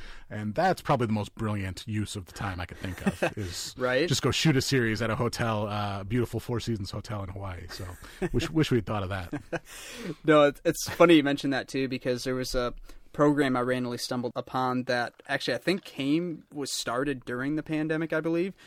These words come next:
Speaker 2: but it's called, like, the Movers Shakers program, to where you actually move temporarily to Hawaii if you were fully working remotely, and then you just have some sort of stipulation to where you volunteer a certain amount of time within the, within the community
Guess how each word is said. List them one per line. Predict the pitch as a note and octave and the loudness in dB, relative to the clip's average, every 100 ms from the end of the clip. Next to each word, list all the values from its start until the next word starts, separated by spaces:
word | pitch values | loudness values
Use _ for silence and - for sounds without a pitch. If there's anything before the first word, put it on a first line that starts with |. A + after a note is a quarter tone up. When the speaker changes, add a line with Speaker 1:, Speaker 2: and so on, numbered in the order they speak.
| - | -8
Speaker 2:
but | - | -4
it's | C3+ | 0
called, | C#3 B2+ | 2 2
like, | B2 | 0
the | A#2+ | 0
Movers | B2+ B2 B2 | 0 0 -2
Shakers | A#2+ A#2+ B2+ - | -2 -2 -4 2
program, | C3 C3 C3 C3+ C3+ | 4 4 2 0 -2
to | B2+ | -2
where | A#2+ A#2+ | 0 0
you | B2 B2 B2 B2+ B2 - - _ - | 0 0 2 2 0 -6 -20 _ -4
actually | C3+ - C#3 | -2 2 0
move | B2+ C#3 D#3 D3+ | 2 6 6 6
temporarily | D3+ C#3 C3+ C3 C3 B2+ A#2 | 0 0 2 4 4 2 -2
to | - C3+ | -2 -2
Hawaii | B2 B2 B2 B2 A#2+ A#2 | 0 2 4 4 2 0
if | B2+ - | -2 0
you | B2+ | 0
were | A#2+ | 0
fully | - C#3 C3+ | 0 0 0
working | B2 B2 B2 - B2+ B2 A#2+ _ - | 0 -2 -2 -2 -2 -2 -6 _ -4
remotely, | C3 B2 B2+ C#3+ D#3+ E3+ - - | -2 0 0 2 2 0 -6 -4
and | C3 B2+ | -2 0
then | B2 | 0
you | A#2+ B2 B2 | 0 -2 -2
just | B2+ - | -4 -2
have | B2 | -2
some | - B2+ | -2 -6
sort | B2 | -6
of | B2 | -6
stipulation | - B2+ B2 A#2+ A#2+ C3 | -6 -6 -4 -4 -4 -4
to | A#2+ | -4
where | A#2+ A#2+ | -2 -2
you | A#2+ A#2+ A#2 - - _ | -2 -4 -6 -12 -20 _
volunteer | C3+ C3 B2+ - B2+ A#2+ | 2 4 2 -2 0 0
a | A#2+ | -2
certain | C3+ - | -4 -2
amount | B2+ A#2+ A2+ | 0 0 -2
of | |
time | - B2 B2 | -2 0 0
within | B2 B2+ B2 | -2 -2 -2
the, | A#2+ A#2+ B2 - - - _ - | 0 -2 -4 -10 -20 -20 _ -2
within | C#3+ D#3 | 4 6
the | C#3 | 4
community | - C#3 C#3 B2+ B2 A#2+ A#2+ | 4 4 4 2 0 -2 -2